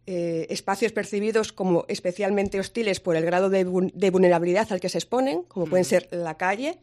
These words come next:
Speaker 1: o espacios, eh, o albergues en la que la mayor parte de las personas que allí están son hombres.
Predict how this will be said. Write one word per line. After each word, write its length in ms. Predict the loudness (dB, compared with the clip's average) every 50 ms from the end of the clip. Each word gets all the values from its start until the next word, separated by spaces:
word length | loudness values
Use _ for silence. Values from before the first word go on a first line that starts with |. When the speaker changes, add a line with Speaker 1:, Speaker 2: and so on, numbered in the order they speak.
| _
Speaker 1:
o 360 | _ 2 4 4 4 4 2 0
espacios, 720 | -2 -2 -2 0 0 0 0 0 0 2 2 2 2 2
eh, 400 | 0 0 0 0 0 0 -2 -2 -4
o 60 | -2
albergues 640 | 0 0 2 4 2 2 2 0 -2 -2 -2 -4 -6 -6
en 120 | -4 -2
la 100 | -2 -2
que 260 | 0 0 -2 -2 -2 -4
la 240 | -8 -8 -6 -6 -6
mayor 300 | -4 -4 -4 -4 -4 -4
parte 320 | -4 -6 -6 -6 -8 -8
de 120 | -6 -4 -6
las 120 | -6 -6
personas 460 | -6 -8 -6 -4 -4 -4 -4 -4 -8
que 220 | -10 -8 -8 -8 -8 -8
allí 220 | -10 -8 -6 -4 -4
están 400 | -4 -4 -4 -4 -4 -4 -4 -4
son 240 | -4 -4 -2 0
hombres. 520 | 0 0 0 -2 -4 -6 -10 -12 -16 -20